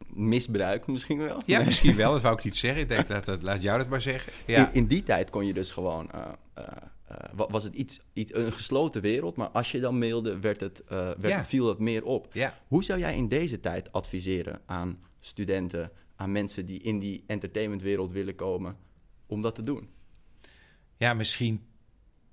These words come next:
Speaker 2: toch probeer het maar. Probeer maar op mensen af te stappen. En niet zozeer omdat je fan van ze bent, maar omdat je denkt, "Ik wil van jou iets leren." Eh, ik, ik denk dat iedere artiest en iedere producent het hartstikke leuk vindt als je iemand tegenkomt die echt wat wil weten.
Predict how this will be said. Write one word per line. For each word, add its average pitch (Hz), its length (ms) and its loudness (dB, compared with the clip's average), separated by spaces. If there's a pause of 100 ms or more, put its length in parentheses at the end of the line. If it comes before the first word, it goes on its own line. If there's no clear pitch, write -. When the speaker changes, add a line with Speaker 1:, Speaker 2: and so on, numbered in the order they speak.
(240)
Speaker 2:
toch - 340 -6
probeer 107 440 -2
het - 140 -12
maar. 71 340 -10 (440)
Probeer 104 400 -2
maar 107 160 -2
op - 140 -10
mensen 85 340 -6
af - 140 -12
te - 80 -12
stappen. - 380 -6
En 98 80 -4
niet 143 160 0
zozeer 120 360 -2
omdat 95 220 -6
je - 100 -8
fan 107 360 -6
van 78 180 -10
ze - 120 -12
bent, 71 400 -12
maar 95 180 -4
omdat 90 380 -6
je 87 60 -8
denkt, 82 240 -6
"Ik 80 120 -14
wil 101 160 -2
van - 80 -10
jou 80 160 -4
iets 76 120 -8
leren." 101 420 -6 (460)
Eh, 82 380 -8
ik, 92 160 -12
ik 101 200 -12
denk 147 240 -2
dat 104 180 -6 (100)
iedere 196 280 0
artiest - 760 -6 (880)
en 90 160 -6
iedere 120 240 -4
producent 92 600 -4
het - 100 -12
hartstikke - 540 -2
leuk 92 280 0
vindt 90 220 -6
als 85 100 -10
je - 80 -10
iemand 80 200 -10
tegenkomt 101 460 -4
die - 100 -12
echt - 200 -8
wat - 160 -10
wil 80 140 -8
weten. 82 420 -4